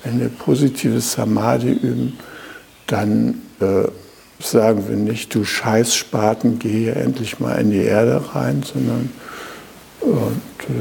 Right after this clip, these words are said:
wenn der da noch ein bisschen braucht, dann gehen wir halt damit um. Ja, ist doch kein Thema.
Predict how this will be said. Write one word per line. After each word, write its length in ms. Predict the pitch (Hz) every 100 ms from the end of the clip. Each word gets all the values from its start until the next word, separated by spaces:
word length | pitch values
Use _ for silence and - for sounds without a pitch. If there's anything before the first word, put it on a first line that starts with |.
| 123 139 -
wenn 160 | 131 123
der 180 | 143 123
da 160 | 139
noch 280 | 123 113 110
ein 80 | 107
bisschen 420 | 113 - - 113
braucht, 580 | 113 135 139 156 - -
dann 340 | 151 151 151 190 - - - - - - - - - -
gehen 280 | - 117 117
wir 100 | 117
halt 260 | 113 117 -
damit 260 | 127 143
um. 400 | 523 285 233 110 98
Ja, 200 | 117 127 196
ist 280 | - -
doch 180 | 123 -
kein 380 | - 135 117 120
Thema. 540 | - 226 180 104 92